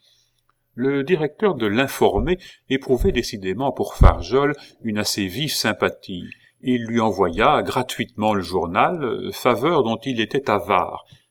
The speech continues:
Emma le lisait au lit chaque matin,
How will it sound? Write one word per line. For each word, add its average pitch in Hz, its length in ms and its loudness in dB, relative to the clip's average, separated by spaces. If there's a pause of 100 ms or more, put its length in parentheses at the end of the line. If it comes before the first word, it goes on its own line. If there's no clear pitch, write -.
(100)
Emma 123 460 0
le 104 160 -2
lisait 104 460 -4
au 95 100 -2
lit 87 260 -6
chaque - 280 -2
matin, 110 680 -6